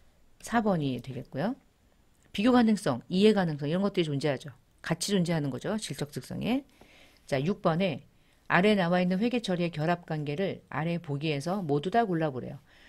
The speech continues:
단기 대여금 오만 원, 그에 대한 이자 천 원, 현금으로 받음. 그러면 단기 대여금과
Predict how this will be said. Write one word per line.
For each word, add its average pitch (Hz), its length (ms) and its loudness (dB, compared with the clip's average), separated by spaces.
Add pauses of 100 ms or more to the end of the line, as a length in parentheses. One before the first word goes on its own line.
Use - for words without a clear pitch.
(140)
단기 180 280 2
대여금 190 340 2
오만 143 280 0
원, 233 280 -2 (260)
그에 170 220 -2
대한 156 240 0
이자 131 160 -6
천 175 220 -4
원, 202 260 -2 (300)
현금으로 214 460 0
받음. 120 300 -4 (760)
그러면 185 340 0
단기 165 340 2
대여금과 190 680 2